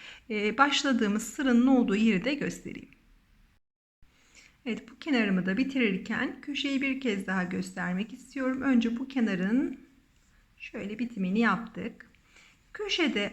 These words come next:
aynı noktaya beş tane ikili trabzan yapıyorduk. Şuradaki tepeyi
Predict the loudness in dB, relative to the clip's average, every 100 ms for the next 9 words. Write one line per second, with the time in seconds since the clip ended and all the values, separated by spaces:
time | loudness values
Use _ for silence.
0 | -4 -2 0 4 4 6 4 0 -4 -6
1 | -4 -4 -2 -2 0 2 2 2 0 -4
2 | 0 0 0 -2 -4 -4 -6 -10 -14 -14
3 | -12 -8 -8 -6 -8 -10 -10 -10 -6 -4
4 | -6